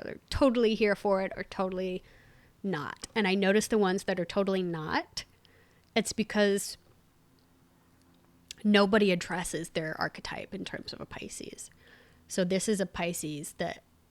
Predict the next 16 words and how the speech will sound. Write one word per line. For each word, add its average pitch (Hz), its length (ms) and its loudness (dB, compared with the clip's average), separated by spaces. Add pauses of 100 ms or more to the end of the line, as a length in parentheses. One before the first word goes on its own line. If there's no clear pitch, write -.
(180)
they're 180 160 -6
like, 170 240 -8
Yeah, 208 240 6
I've 190 300 -4 (180)
checked - 220 0
out 156 120 0
astrology - 480 -4
before, - 400 -10
but - 140 -6
it's - 100 -12
bullshit. - 460 -6 (360)
And 190 140 -4
I'm 185 140 -4
always 226 200 -2
like, 320 160 -4
"Oh, 415 360 0